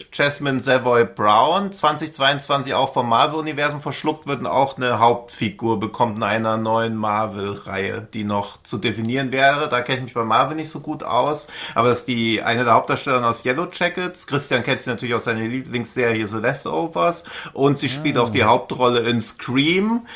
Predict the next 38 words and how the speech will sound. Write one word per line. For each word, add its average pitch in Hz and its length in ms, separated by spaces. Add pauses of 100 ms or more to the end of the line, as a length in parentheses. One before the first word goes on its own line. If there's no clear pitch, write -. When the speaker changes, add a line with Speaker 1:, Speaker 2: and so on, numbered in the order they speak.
(100)
Speaker 1:
sodass 127 260
sie 139 80
quasi 127 320
jetzt 131 180
in 123 80
einem 120 100
aktuellen 117 480
Blockbuster 156 600
spielt, 151 380
in 135 60
einer 127 180
der 123 120
beliebtesten 123 560
Serien, 139 640
Pe-, 156 160
Person 123 420
of 113 160
Color 147 400
ist, 175 320
so 135 260
dass 123 220
ich 123 120
glaube, 127 300
dass 120 240
sie 127 120
möglichst 123 420
schnell 120 340
vom 113 200
Un-, 117 200
Marvel-Universum 107 760
verschluckt 127 440
wird, 123 120
bevor 117 240
sie 110 80
überhaupt 117 200
die 120 60
Gelegenheit 113 580
hat, 117 220